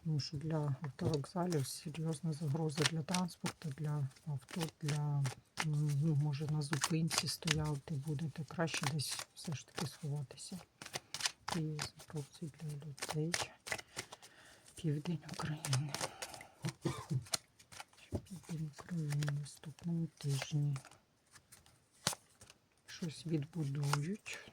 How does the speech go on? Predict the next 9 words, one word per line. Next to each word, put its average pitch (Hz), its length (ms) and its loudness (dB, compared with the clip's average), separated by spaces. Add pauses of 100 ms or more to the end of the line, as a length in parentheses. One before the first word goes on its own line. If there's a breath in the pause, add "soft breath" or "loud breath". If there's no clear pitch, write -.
(100)
це - 200 -6 (140)
добре. 156 460 0 (340)
Те, 151 120 6
що - 180 4
на 156 160 4
волосині 156 640 2
вже 151 200 -2
тримається. 156 1000 0 (1200 loud breath)
Так. - 380 2